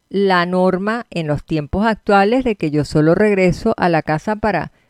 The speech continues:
quitarme los zapatos y que me sirvan en la mesa. Ya no es que atiéndanme todo porque yo llegué cansado.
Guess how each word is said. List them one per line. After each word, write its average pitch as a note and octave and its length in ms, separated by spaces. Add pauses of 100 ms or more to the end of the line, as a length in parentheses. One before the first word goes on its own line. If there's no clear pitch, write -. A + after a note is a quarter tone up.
(160)
quitarme E3+ 440
los D#3+ 160
zapatos E3 600
y A#3+ 180
que E3+ 140
me D#3 180
sirvan E3+ 400
en A#3+ 120
la F3+ 100
mesa. D#3 480 (840)
Ya D3 280
no E3 240
es G3+ 180
que C4+ 240
atiéndanme F3 800
todo A3 340
porque F3+ 380
yo D3+ 100
llegué E3+ 320
cansado. E3+ 720